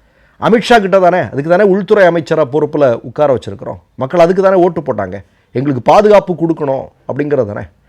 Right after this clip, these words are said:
ஆனால் மோடி அங்க போக வேண்டிய பயணத்தை ஒத்தி வைக்கிறார். ஆனா அங்க போன அப்பாவி மக்களுடைய கணவர்கள், சகோதரர்கள், அ, என்ன, பல்வேறு நபர்கள் இறந்து போயிருக்கிறார்கள். இறந்ததற்கு காரணமா இன்னைக்கு இவன் என்ன சொல்றான் அப்படின்னா,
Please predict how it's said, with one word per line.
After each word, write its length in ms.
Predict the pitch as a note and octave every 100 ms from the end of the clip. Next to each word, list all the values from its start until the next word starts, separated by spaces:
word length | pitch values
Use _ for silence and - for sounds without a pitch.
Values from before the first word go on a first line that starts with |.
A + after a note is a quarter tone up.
| _ _ _ -
ஆனால் 440 | D3 G3+ B3 C4 _ _ _ - C#3
மோடி 560 | A3+ C#4 C#4 D4 E4 _ _ -
அங்க 240 | F#3+ G3+
போக 260 | G#3 A3+ G#3+
வேண்டிய 300 | G3+ F#3+ -
பயணத்தை 400 | F3 F#3+ F#3 F3
ஒத்தி 240 | C3 C#3
வைக்கிறார். 380 | G#2+ F2 D2+ - _ _
ஆனா 200 | A2+ B2+
அங்க 200 | B2+ C#3
போன 400 | - D3 F#3+ A#3
அப்பாவி 480 | E3+ C3+ - G#3+ G3+
மக்களுடைய 680 | D#3 - C#3 B2 C3 D#3 -
கணவர்கள், 640 | C#3+ D#3 D#3+ D#3+ G3+ - _ _ _ _
சகோதரர்கள், 880 | - C#3 C3 D#3+ D#3+ D#3 F#3 A#3+ - _ _ _ _ _ -
அ, 180 | F#3 A#3 -
என்ன, 340 | D3 A#2 G2 _ _ -
பல்வேறு 400 | G#3+ F3 F#3+ E3
நபர்கள் 380 | C#3+ C#3+ G#3+ - - -
இறந்து 320 | B2 A#2 A2
போயிருக்கிறார்கள். 580 | G2 E2+ E2 E2 D#2+ - _ -
இறந்ததற்கு 960 | C3+ F3+ G#3+ G3+ F#3 D3+ A3 E3+ D3 - _ _
காரணமா 560 | - D3+ G3+ F#3+ E3+ F3+
இன்னைக்கு 280 | D#3 D3+ C#3
இவன் 140 | C3+
என்ன 140 | C#3 F3
சொல்றான் 360 | C#3 A#2+ A#2
அப்படின்னா, 300 | G#2+ A2+ D#3+